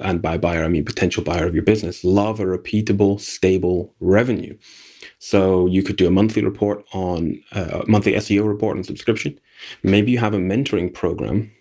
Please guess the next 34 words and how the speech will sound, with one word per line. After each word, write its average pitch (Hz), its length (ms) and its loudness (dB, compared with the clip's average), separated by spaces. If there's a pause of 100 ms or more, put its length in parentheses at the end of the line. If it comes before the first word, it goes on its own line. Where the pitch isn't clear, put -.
(140)
on 101 100 2
subscription - 520 0
that - 100 4
is 101 120 0
managed 101 460 0
by 85 160 -2
your 85 220 0
employees. 82 640 0
Now, 82 180 -2
I 85 220 -4
recognize 104 540 2
that 98 160 -2
most 98 280 -2
of 95 60 -2
the 101 80 2
audience 90 320 0
here 87 180 0
is 82 140 -2
a 76 40 0
one-person 92 680 0
operation, 85 560 0 (600)
but, 92 160 4
uh, 82 80 -4 (240)
if 101 160 -2
you're 110 140 4
planning 110 420 2
your 113 140 0
exit, - 420 -4 (220)
let's - 120 -10
say - 160 -2
we're 92 120 4
twelve 73 260 -2
months - 260 -6
out, - 220 -4